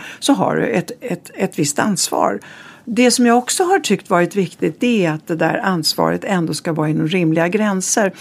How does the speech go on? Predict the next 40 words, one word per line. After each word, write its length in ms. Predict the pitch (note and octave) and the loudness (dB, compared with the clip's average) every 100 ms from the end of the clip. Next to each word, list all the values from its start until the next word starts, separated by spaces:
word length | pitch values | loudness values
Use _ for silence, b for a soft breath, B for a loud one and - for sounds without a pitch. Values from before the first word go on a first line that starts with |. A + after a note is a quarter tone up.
| B B | B B
vilket 280 | - G3 F3+ | -2 0 2
jag 100 | F#3 | 0
inte 140 | F3 F3 | 0 -2
riktigt 280 | E3 F3+ D#3+ | -4 -4 -6
tycker 280 | D#3+ D#3 | -6 -4
det 120 | E3 E3 | -2 -2
är 20 | |
idag. 460 | F3+ - - E3+ F#3 B B - | 2 2 2 0 -4 B B 0
Utan 400 | G3+ F3+ F#3+ F3+ | 0 2 0 2
man 160 | F#3+ F#3+ | 0 0
har 220 | F3 E3+ | 2 0
någon 120 | E3+ | 0
slags 240 | D#3+ E3+ | -4 -6
projektsyn 1300 | - - F#3+ - A3+ - - - - B3 F3 D#3+ E3+ F#3 B B B | -6 -6 -4 -4 -4 -10 -2 0 0 0 0 0 -4 -8 B B B
på 140 | F#3 | 2
allting 560 | E3+ E3+ E3+ - E3 - | 2 2 -2 0 0 0
och 300 | A3 - - | -4 -6 -2
på 120 | - | 2
människorna, 640 | A#3+ A3+ E3+ D#3+ D#3 F3 D#3+ | 4 4 2 0 -2 -4 -4
att 120 | D#3+ | -4
de, 220 | E3+ E3 B B B _ | -6 -6 B B B _
det 100 | A3+ | -2
tar 160 | A#3+ | 0
liksom 280 | A#3 A3 A#3+ | -2 -2 -4
inte 180 | A3+ A3+ | -4 -4
slut. 400 | - A3+ D#4 A#3+ | -2 0 0 0
Det 120 | - | 0
är 40 | G3+ | 2
någon 120 | G3+ | 0
slags 220 | G3+ G3 | -4 -2
oändligt, 640 | G3+ G3 C4+ C4 F#3+ E3 | 2 2 4 4 2 0
vilket 220 | F3+ E3 D#3 | -2 -4 -6
det 60 | |
också 340 | F#3 G3+ - C#4+ | -4 -4 -2 2
har 220 | C#4+ F3+ | 4 4
att 60 | |
göra 300 | F3 E3 D#3 | 4 4 2
med 200 | D3+ D3+ | 2 -2
att 120 | D#3 - | -4 -2
du 180 | D#3 | -4